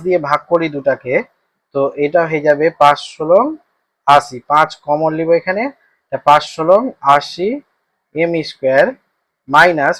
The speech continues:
পাঁচ পঁচিশ একশো পঁচিশ সমান,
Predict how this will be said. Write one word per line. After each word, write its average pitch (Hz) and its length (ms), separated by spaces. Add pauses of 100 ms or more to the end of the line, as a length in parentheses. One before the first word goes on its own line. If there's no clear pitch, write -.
(140)
পাঁচ 151 180 (140)
পঁচিশ 151 320 (300)
একশো - 360 (680)
পঁচিশ 127 400 (2250)
সমান, 160 400